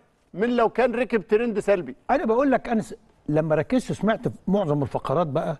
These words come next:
Speaker 1: مهم.
Speaker 2: آه، م-، من قفشة نفسه وردوده،
Speaker 1: مهم.
Speaker 2: ما انزعجتش.
Speaker 1: أيوة.
Speaker 2: لأن في مجمل الكلام اللي، اللي قاله كان كلام طيب وكلام من القلب،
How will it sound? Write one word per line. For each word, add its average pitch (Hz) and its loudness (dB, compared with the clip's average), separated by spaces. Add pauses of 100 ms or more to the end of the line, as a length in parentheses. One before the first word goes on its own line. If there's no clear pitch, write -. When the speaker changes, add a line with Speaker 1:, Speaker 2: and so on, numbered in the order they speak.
Speaker 1:
مهم. 165 -2 (720)
Speaker 2:
آه، 113 2
م-، 113 -4
من 135 2
قفشة 170 0
نفسه 165 0
وردوده، 147 2 (260)
Speaker 1:
مهم. 123 -6 (140)
Speaker 2:
ما 165 2
انزعجتش. 214 -2 (160)
Speaker 1:
أيوة. 123 -6 (1200)
Speaker 2:
لأن 208 4
في 185 2
مجمل 240 4
الكلام 202 2
اللي، 175 2
اللي 160 4
قاله 240 2
كان 214 0
كلام 262 0
طيب 151 2
وكلام 214 2
من 202 4
القلب، 170 2